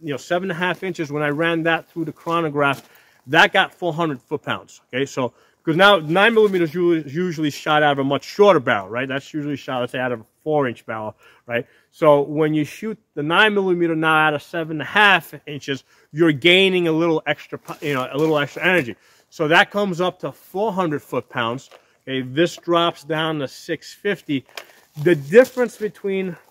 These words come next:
my nine millimeter A R pistol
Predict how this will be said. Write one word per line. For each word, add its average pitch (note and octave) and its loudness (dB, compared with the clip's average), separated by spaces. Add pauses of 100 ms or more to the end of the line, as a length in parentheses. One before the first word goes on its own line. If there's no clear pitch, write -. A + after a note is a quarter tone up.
(220)
my D#3 0
nine F3 2
millimeter E3+ 0 (720)
A D3 -2
R D3 2
pistol D3 -2